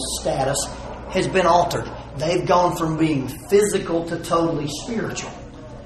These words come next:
And just because there's a gap in there doesn't mean it still doesn't exist. So there's some real interesting things you can do that sound a little metaphysical. You know,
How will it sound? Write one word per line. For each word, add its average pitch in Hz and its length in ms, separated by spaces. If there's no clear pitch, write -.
And - 160
just - 180
because 170 380
there's 151 180
a - 180
gap 202 400
in 151 200
there 147 400
doesn't 196 280
mean 185 200
it - 80
still 165 340
doesn't 135 340
exist. - 760
So - 160
there's 190 220
some 135 220
real 214 220
interesting - 440
things 170 300
you - 80
can 151 200
do 170 280
that 156 100
sound 165 280
a - 20
little 151 160
metaphysical. - 720
You 147 80
know, 139 220